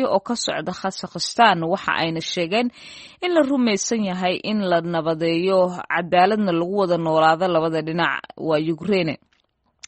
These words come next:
Laakiin si afhayeen u hadlay Putin lana yiraahdo Dmitry Peskov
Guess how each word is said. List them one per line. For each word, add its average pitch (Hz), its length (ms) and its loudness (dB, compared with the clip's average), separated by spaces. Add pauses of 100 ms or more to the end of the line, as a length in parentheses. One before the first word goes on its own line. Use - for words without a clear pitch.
(180)
Laakiin 170 440 -2
si - 160 -2
afhayeen 170 460 0
u 165 40 -4
hadlay 156 300 -2
Putin 190 460 -2
lana 196 200 2
yiraahdo 165 420 0 (480)
Dmitry 233 520 2 (160)
Peskov 180 540 -2